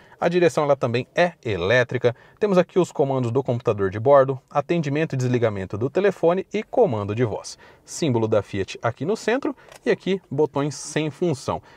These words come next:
Nas versões automáticas, aqui está presente o piloto automático e também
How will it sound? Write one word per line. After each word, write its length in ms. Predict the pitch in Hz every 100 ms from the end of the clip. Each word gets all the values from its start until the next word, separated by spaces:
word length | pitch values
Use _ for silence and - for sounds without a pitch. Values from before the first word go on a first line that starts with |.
| -
Nas 200 | 117 117
versões 480 | 123 123 131 120 -
automáticas, 720 | 139 147 170 151 175 - 170 -
aqui 400 | - - - 190 - - -
está 240 | - 131
presente 580 | 131 143 117 120 110 175 - - -
o 160 | 127 - _ -
piloto 400 | 120 156 214 180
automático 560 | 175 151 151 - - -
e 60 |
também 340 | 185 147 143